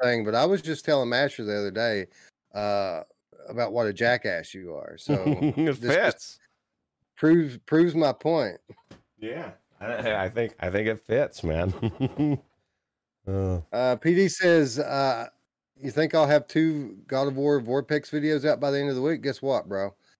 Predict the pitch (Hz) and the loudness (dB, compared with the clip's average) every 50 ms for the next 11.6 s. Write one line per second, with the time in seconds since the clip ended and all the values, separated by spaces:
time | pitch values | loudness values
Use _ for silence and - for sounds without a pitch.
0 | _ _ - 98 95 85 92 107 110 113 113 107 - _ - 107 104 101 104 101 | _ _ -6 -6 -4 -2 0 2 2 2 2 0 -2 _ -4 -2 0 2 2 2
1 | 101 98 90 95 98 104 104 90 85 87 - - - 151 143 - - 147 139 - | 2 0 -2 -2 -2 -2 -2 -4 -6 -10 -12 -6 -2 -2 -2 0 -2 -6 -6 -6
2 | - - 123 - - - - _ _ - - _ _ - 117 107 120 131 - 151 | -8 -16 -16 -16 -18 -20 -20 _ _ -20 -20 _ _ -2 0 0 0 0 0 0
3 | 147 151 131 117 113 117 123 - - 151 143 143 - - 113 117 - - - 127 | 0 2 2 2 2 0 0 0 0 0 2 0 0 0 -2 -2 -2 0 0 0
4 | 135 143 139 135 135 123 120 - _ - 95 107 113 120 120 123 131 143 165 175 | 2 2 2 0 -2 -2 -4 -10 _ -4 -2 0 0 2 2 2 0 0 0 0
5 | 160 135 113 107 107 117 131 151 - - _ - - 117 120 135 147 143 - - | -2 0 0 0 2 0 0 -2 -4 -8 _ -6 -4 -4 -2 -2 -2 -2 -2 -2
6 | - 87 87 90 92 90 90 85 82 - - 92 90 85 85 87 _ - - - | -2 0 2 2 2 0 0 -2 -2 -2 -2 -2 -2 -2 -2 -4 _ -8 -10 -10
7 | - - - 71 - - _ _ _ _ _ _ _ _ _ _ _ _ - 80 | -10 -10 -14 -14 -14 -16 _ _ _ _ _ _ _ _ _ _ _ _ -8 -8
8 | 78 - _ _ _ _ _ _ _ _ _ _ _ - - 80 82 82 - - | -8 -8 _ _ _ _ _ _ _ _ _ _ _ -6 -4 -2 -2 -4 -6 -8
9 | _ - 90 82 82 80 82 80 78 71 - - 78 73 - - 78 76 73 76 | _ -6 -4 -2 -2 -4 -2 -2 -2 -2 -4 -4 -8 -10 -8 -8 -6 -6 -6 -6
10 | - - 82 85 90 90 92 110 110 95 - - _ _ _ _ _ _ _ _ | -8 -8 -10 -8 -6 -2 0 0 0 0 -4 -8 _ _ _ _ _ _ _ _
11 | _ - 87 85 82 80 80 78 76 78 76 | _ -2 -2 0 0 0 0 -2 -2 -4 -6